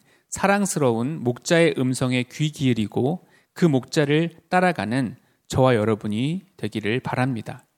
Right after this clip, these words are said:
육 절에 보면 예수님의 비유를 듣고 제대로 알아듣지 못한 자들이 있다고 했습니다.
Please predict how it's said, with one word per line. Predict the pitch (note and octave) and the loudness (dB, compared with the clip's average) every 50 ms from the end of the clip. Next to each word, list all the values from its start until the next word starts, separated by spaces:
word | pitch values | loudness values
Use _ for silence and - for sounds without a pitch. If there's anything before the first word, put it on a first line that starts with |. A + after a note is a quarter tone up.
| _ _ _ _ _ _ _ - | _ _ _ _ _ _ _ 2
육 | C#3 D3+ D3 - | 2 2 2 4
절에 | - G3 G3 G3+ F#3+ | 4 6 6 6 6
보면 | - C#3+ C3+ D3+ F#3 G3+ C#3+ F#2 F2 - _ _ _ _ _ _ _ _ _ _ _ _ _ _ _ - | 4 2 2 2 4 2 2 0 -4 -10 _ _ _ _ _ _ _ _ _ _ _ _ _ _ _ -2
예수님의 | A#2 A#2+ - F#3 F#3 F3 F3 F3 E3+ | 0 0 2 2 2 4 4 2 2
비유를 | - - C3 C#3 C#3+ D3+ D3 | 2 4 4 4 4 4 0
듣고 | - - - - _ - - G#2 A2 C#3 F3 F#3 - _ _ _ _ _ _ - | -2 -4 -8 -10 _ -2 0 2 2 2 0 -4 -6 _ _ _ _ _ _ 0
제대로 | - A#2+ B2 D3 C#3 D3 C#3+ | 2 4 6 6 6 6 6
알아듣지 | A2+ G2+ G#2+ B2 C#3 D3 C#3+ C#3 - - - - C3+ C3+ C#3 C3 | 6 4 4 4 4 4 2 0 -2 -4 -6 -6 -4 -2 -2 0
못한 | A2 A2+ A#2+ - - F#3 F#3 F#3 | 2 2 2 2 4 2 2 4
자들이 | D#3+ D3+ B2+ C3 B2 B2 | 4 2 0 0 -2 -4
있다고 | G#2+ - _ A#2+ A#2 - A#2+ | -4 -4 _ -6 -6 -4 -6
했습니다. | A2+ - - - G#2+ F#2+ F#2+ - - B2+ - _ | -4 -4 -4 -6 -6 -10 -12 -14 -18 -20 -20 _